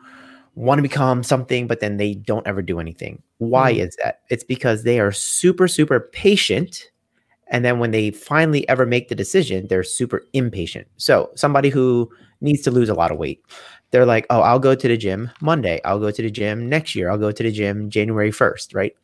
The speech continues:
Speaker 1: So they're super patient with getting started. They're just, they'll wait forever before they get started. And then when they start, they're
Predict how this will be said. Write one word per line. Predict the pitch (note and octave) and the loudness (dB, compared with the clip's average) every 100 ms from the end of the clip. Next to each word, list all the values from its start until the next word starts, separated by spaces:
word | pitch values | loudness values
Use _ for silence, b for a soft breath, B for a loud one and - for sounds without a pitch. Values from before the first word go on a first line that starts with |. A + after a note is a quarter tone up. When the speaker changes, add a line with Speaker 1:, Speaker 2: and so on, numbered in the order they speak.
| _ _ | _ _
Speaker 1:
So | - C3 | 0 2
they're | C3+ | 2
super | B2+ - G#3 A3+ G#3 - _ _ | 0 -4 -2 2 0 0 _ _
patient | - D#3 D#3 - F#2+ G#2 - - | 2 4 4 2 -4 -6 -10 -10
with | A2+ | -4
getting | A#2 G#2+ F#2+ | -2 -2 -4
started. | - F2+ C#2+ - - | -6 -6 -6 -12 -4
They're | A#2+ | 0
just, | C3+ C#3 | 0 0
they'll | - E3+ | 4 6
wait | F3+ D#3+ | 6 4
forever | - A2+ - A2 A2+ G2 F2 | 0 -2 -2 -2 -2 -2 -4
before | F#2+ G#2 | -4 -4
they | F#2+ | -4
get | F#2 - | -6 -4
started. | F#2 D#2+ - _ b b b | -4 -4 -10 _ b b b
And | B2 | -2
then | A#2+ | 0
when | A2+ G#2+ | 2 0
they | G#2 | 0
start, | - G#3 A#2 - _ b b b _ | 4 4 4 -2 _ b b b _
they're | A#2 | -6